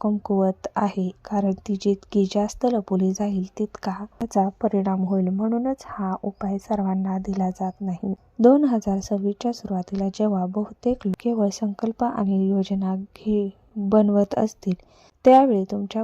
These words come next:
पर्समध्ये ठेवलेले हे छोटेसे अदृश्य चिन्ह तुमच्यासाठी स्थिर पैसा, मानसिक शांतता आणि सुरक्षितेच्या पाया घालेल. तो चमत्कार नाही, तो एका रात्रीत करोडपती होईल, परंतु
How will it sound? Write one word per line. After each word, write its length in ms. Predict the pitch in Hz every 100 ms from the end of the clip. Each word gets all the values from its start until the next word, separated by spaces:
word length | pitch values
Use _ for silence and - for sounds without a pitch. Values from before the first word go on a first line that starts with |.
| -
पर्समध्ये 460 | 208 196 - 196 190
ठेवलेले 540 | - 202 196 226 220 190
हे 140 | 208 196
छोटेसे 580 | - 208 - 247 - 190 -
अदृश्य 480 | 208 - 240 240 262
चिन्ह 340 | - 190 185 196
तुमच्यासाठी 720 | 202 202 240 233 208 190 196
स्थिर 480 | 190 _ 240 226 196 196 _ _ -
पैसा, 520 | 233 233 - 208 196
मानसिक 580 | 202 208 208 196 208 202
शांतता 680 | - 202 202 - 247 202 190 -
आणि 320 | 202 202 214 - _ -
सुरक्षितेच्या 1080 | - 240 262 269 - 233 - 202 196 196 196 -
पाया 480 | 202 202 226 190 190 - _ _ -
घालेल. 380 | 220 208 185 190
तो 140 | - 214
चमत्कार 760 | - 214 233 240 - 190 190
नाही, 400 | 208 196 180 190 220 _ -
तो 160 | 202 196
एका 320 | 226 196 -
रात्रीत 440 | 190 190 190 - 190 -
करोडपती 680 | 202 196 196 - 190 196 202
होईल, 280 | 208 190
परंतु 460 | 180 208 226 226 254